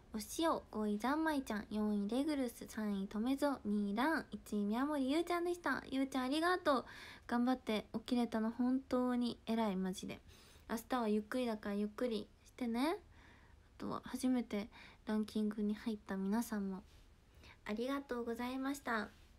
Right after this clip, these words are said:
また、明日は、まあ、多分、髪もちゃんとして、してもらっ-、して、綺麗だと思うから、まあ、夜がいいかな。でも、遅くなるかも、帰ってきてからだから。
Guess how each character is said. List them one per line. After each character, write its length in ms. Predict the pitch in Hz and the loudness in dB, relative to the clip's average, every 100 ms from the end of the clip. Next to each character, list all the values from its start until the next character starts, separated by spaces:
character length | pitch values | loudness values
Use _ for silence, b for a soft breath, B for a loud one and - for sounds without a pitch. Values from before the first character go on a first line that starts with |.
| - - - | -20 -20 -12
ま 140 | 202 202 | -10 -8
た、 220 | 196 202 - B B B | -8 -10 -14 B B B
明 80 | 226 | -2
日 260 | - - | -2 2
は、 720 | 392 392 320 311 311 262 220 - - - - | 4 6 4 4 2 2 0 -6 -16 -20 -10
ま 200 | 208 247 | -2 0
あ、 40 | 247 | 0
多 140 | 269 | -2
分、 260 | 240 233 226 | -2 0 -2
髪 300 | 247 269 330 | -2 -2 -2
も 120 | 294 | -4
ち 120 | 277 | -4
ゃ 40 | 262 | -6
ん 60 | 254 | -6
と 200 | 262 269 - B B B | -10 -10 -14 B B B
し 80 | - - | -20 -8
て、 340 | 262 262 254 - - - | -6 -6 -10 -14 -20 -20
し 80 | - | -10
て 200 | - 262 | -6 -4
も 160 | 254 | -4
ら 80 | 254 | -4
っ-、 60 | 254 - - | -6 -12 -20
し 120 | - - | -18 -10
て、 440 | 254 254 254 254 | -4 -4 -4 -6
綺 200 | - 277 | -4 -4
麗 60 | 247 | 0
だ 100 | 220 | -2
と 160 | - | -2
思 160 | 214 220 | -2 -2
う 40 | |
か 140 | 214 208 | 0 -2
ら、 80 | 202 | -2
ま 240 | 202 202 B B B B - 240 | -4 -6 B B B B -10 0
あ、 20 | |
夜 340 | 220 277 381 277 | 2 4 2 2
が 100 | 226 | 2
い 120 | 214 | 0
い 40 | |
か 140 | 214 208 | 0 -2
な。 220 | 202 202 | -2 -2
で 100 | 220 | 2
も、 140 | 214 | 4
遅 180 | 226 330 | 4 0
く 60 | 440 | 2
な 160 | 480 | 2
る 100 | 453 | 2
か 100 | 302 | 0
も、 200 | 233 202 | 0 0
帰 140 | 208 254 | -2 -6
っ 40 | |
て 160 | 226 208 | -4 -8
き 100 | - | -8
て 120 | 214 | -8
か 100 | 190 | -6
ら 120 | 180 | -6
だ 60 | 185 | -8
か 120 | |
ら。 100 | - | -10